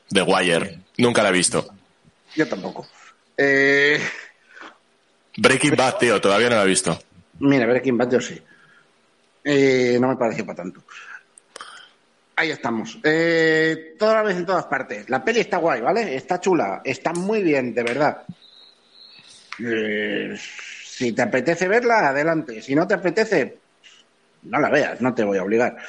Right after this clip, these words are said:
Speaker 2: ¿sabes? Pero está guay. Si te mola peli, tienen, tiene. Pero la cosa de esta peli es que,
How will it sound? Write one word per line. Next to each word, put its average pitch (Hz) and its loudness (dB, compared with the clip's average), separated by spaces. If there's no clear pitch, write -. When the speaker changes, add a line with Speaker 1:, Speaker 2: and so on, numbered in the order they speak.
Speaker 2:
¿sabes? 143 -4
Pero 135 2
está 139 -4
guay. 127 0
Si 110 -4
te 107 -4
mola 135 0
peli, 139 -2
tienen, 151 4
tiene. 147 2
Pero 143 0
la 151 -4
cosa 196 -2
de 208 -2
esta 175 -4
peli 180 4
es - -4
que, 156 -2